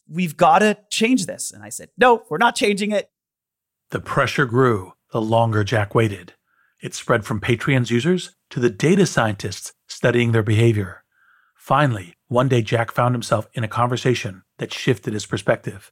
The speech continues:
Speaker 1: I sat down with a data scientist named Mara Church,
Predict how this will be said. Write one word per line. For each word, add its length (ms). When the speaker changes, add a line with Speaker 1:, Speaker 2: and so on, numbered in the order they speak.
Speaker 1:
I 80
sat 240
down 220
with 160
a 60
data 220
scientist 480
named 180
Mara 220
Church, 540